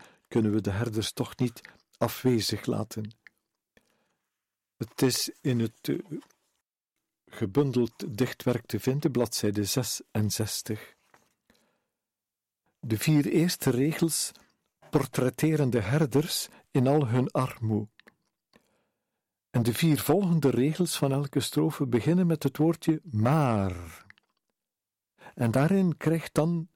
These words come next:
de inhoud van het, van de strofe een andere draai. Er weerklinkt dan een blijde boodschap.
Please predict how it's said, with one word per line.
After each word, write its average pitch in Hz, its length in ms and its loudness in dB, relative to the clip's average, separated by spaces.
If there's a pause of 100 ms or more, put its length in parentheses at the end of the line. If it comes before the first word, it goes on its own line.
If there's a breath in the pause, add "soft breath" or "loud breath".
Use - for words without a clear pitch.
(120)
de 113 260 0
inhoud 165 400 0
van 131 380 -2 (100)
het, 123 140 -2 (680)
van 123 180 -4
de 107 100 -2
strofe 156 580 -2 (240 loud breath)
een 123 140 2
andere 127 400 2
draai. 107 540 0 (500 loud breath)
Er 120 220 0
weerklinkt 156 520 2
dan 135 140 2
een 120 140 0
blijde 139 400 2
boodschap. 123 720 -2